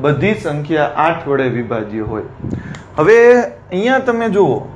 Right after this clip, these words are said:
આઠ નો અવયવ વડે ચાર. એટલે આપણને જોતા એવું લાગે કે વિધાન સાચું હશે,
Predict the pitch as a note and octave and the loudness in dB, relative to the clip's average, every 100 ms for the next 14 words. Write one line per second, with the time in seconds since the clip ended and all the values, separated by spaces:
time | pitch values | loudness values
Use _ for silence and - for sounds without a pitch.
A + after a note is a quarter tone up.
0 | - - - - - - A#2 D#3 F#3+ A3+ | -20 -20 -20 -20 -20 -10 0 0 0 -2
1 | A#3 A#3+ A3+ F3+ F#3+ G#3+ G3+ - D3 B2 | 0 2 2 2 2 2 2 2 2 0
2 | G#2 C#3+ A#2+ G2 - - - - - - | 0 0 0 -2 -12 -20 -20 -20 -14 -2
3 | C3 C3+ G#3 G#3 D3+ E3+ G#3+ A3 A3+ G#3 | 0 2 2 2 2 0 4 4 4 2
4 | E3+ D#3 C#3+ C3+ D#3 D#3 D#3 D3 A#2+ G#2+ | 2 0 0 0 0 0 0 0 -4 -6
5 | G2+ | -8